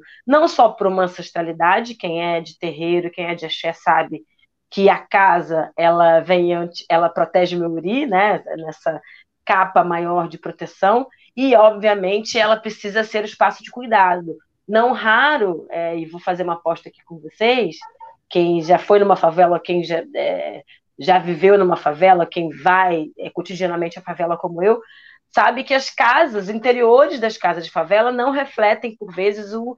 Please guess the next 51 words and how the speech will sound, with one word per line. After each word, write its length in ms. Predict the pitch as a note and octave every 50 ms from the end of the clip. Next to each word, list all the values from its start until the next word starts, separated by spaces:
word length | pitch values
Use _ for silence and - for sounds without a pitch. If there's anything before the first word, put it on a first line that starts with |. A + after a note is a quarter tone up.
| _ _ _
exterior 460 | - - C4+ A#3+ A#3+ A#3+ A#3 A#3 A#3
das 200 | A3 B3 A#3+ -
casas. 500 | - A3+ G#3 G3 F#3 D#3+ D#3+ D#3 - - _ _ _ _ _
Elas 220 | - F#3 G#3 G3+ G3+
são, 360 | - A3+ G#3+ A3 A3 A3+ A3+ A3+ - _ _ _ -
é, 380 | F3+ F3+ F3+ F3+ F3+ E3+ - - - - - - - - - -
a 60 | G3+ F#3+
primeira 320 | G#3+ G#3 A3 A#3 A#3+ A3+
parte 360 | - - G#3 G#3 G#3 - -
que 160 | - - G#3+ F#3+
se 240 | - _ - G3+ F3+
termina, 640 | - G#3+ F3 F#3 G3+ A3 B3 C4+ C#4 C4+ A3 F3+
né, 260 | E3+ F3+ G3+ G#3+ G#3 F#3+
do 100 | F3 E3+
ponto 160 | - F#3 F3+
de 60 | F3+
vista 200 | F3 F3+ F#3 -
do 100 | F3+ F3+
revestimento, 800 | F3 F#3 F3 F3+ F3+ F3 - F#3 E3+ F#3 G#3 A3+ A#3 A3 G3 - -
do 80 | F3+
ponto 220 | - _ F3+ F#3 F#3
de 80 | E3+
vista, 500 | D#3 D#3+ F3+ F3+ - - - F3 D#3+ D3+ - - - - _ _ -
é, 120 | F3 F#3
dos 180 | F3+ E3 E3 E3
móveis, 720 | F3+ F#3 G3 G#3 A3 A3+ A3+ A3+ G#3+ G3+ F3+ F3+ F3 E3
do 80 | F3+
ponto 160 | F3 - F#3 F#3
de 60 | F#3
vista 200 | F#3+ F#3 - G#3
como 200 | - G#3 G#3 G#3
eu 120 | G3+ G3+ _
cuido 540 | _ - C#4 D4+ E4 F4 F4 F4 C#4+ C4+ B3 - _ _ _ _
desse 260 | F3 G3+ G3 - G3+
interior 420 | G3 - G3 F3+ F3+ F3+ F3 E3+
da 120 | - E3 -
casa 500 | - - F3+ F#3+ G#3 A#3 A#3 C4 C#4+ C#4+ - - _ _ _ _ _
e 80 | B3 C#4
do 180 | B3+ D4+ -
ponto 180 | - C#4 D4 C#4+
de 80 | C#4 B3+
vista 280 | A3 C4 C4+ - D4
do 180 | C4 A#3+ C4+ C#4
entendimento 720 | C4+ - - C#4 C#4+ C4 C4+ C#4+ B3 A#3+ B3 C4+ C#4 C4
da 80 | C4
importância 880 | C#4 C#4 - - C#4 C#4 - - - C4 C4+ C#4+ D#4+ F4 F4 - E4 D#4
que 100 | - -
esse 160 | C4 C4 -
espaço 520 | A3+ - - - - F3+ F3 E3+ - - G#3
interno 400 | G#3 - - A3 A3 C4 C#4 -
tem. 300 | _ A#3+ G#3+ G3 F3+ F3+